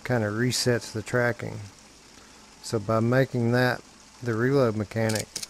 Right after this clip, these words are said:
you're constantly resetting your tracking. It's very smart. Let's See what kind of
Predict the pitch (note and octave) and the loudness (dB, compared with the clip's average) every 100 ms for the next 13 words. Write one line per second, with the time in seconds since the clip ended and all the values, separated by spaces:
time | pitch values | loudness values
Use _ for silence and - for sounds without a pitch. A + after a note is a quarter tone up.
0 | - - - - A#2 - C3 C3 B2 - | -16 -16 -8 -8 -6 -2 2 2 0 -2
1 | B2 - A2+ G#2+ A#2 - A#2+ A2 G#2+ G#2 | -6 -4 -2 0 -2 0 0 0 0 -4
2 | - A#2+ A2+ G#2+ G#2 G#2 - B2+ B2 - | -4 -2 -2 -6 -12 -14 -8 -4 -2 -4
3 | - A2+ G#2+ - - - - - - - | -6 -4 -4 -8 -18 -20 -20 -20 -20 -20
4 | - - - - - - - - - - | -20 -20 -20 -20 -20 -20 -20 -20 -20 -20
5 | - - - - - - - - - - | -20 -20 -20 -20 -20 -20 -20 -20 -20 -20
6 | - - - - - - - - - - | -20 -16 -12 -12 -12 -10 -10 -8 -10 -10
7 | - - - - - - - - - - | -14 -16 -16 -14 -10 -10 -10 -18 -14 -12
8 | A2 A2 G#2+ - A#2 G#2+ G#2 | -8 -6 -6 -4 -2 -2 -4